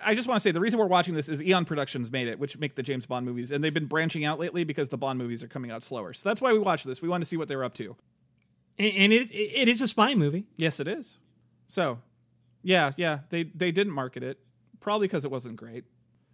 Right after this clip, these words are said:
Speaker 1: which is, which is a sh-, you know?
Speaker 2: You, it, okay, it's not that it wasn't great.
Speaker 1: No,
Speaker 2: This
Speaker 1: there's
Speaker 2: is the, perhaps the most frustrating film, one of the most frustrating films I've ever,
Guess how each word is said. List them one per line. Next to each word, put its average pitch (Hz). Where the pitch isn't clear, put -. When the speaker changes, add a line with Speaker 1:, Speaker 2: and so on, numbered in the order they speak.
Speaker 1:
which 185
is, 180
which 180
is 190
a 139
sh-, -
you 196
know? 233
Speaker 2:
You, 392
it, 359
okay, 330
it's 220
not 440
that 427
it 349
wasn't 214
great. 131
Speaker 1:
No, 277
Speaker 2:
This 320
Speaker 1:
there's 403
Speaker 2:
is -
the, 233
perhaps 240
the 269
most 220
frustrating 214
film, 165
one 226
of 269
the 214
most 180
frustrating 165
films 151
I've 139
ever, 139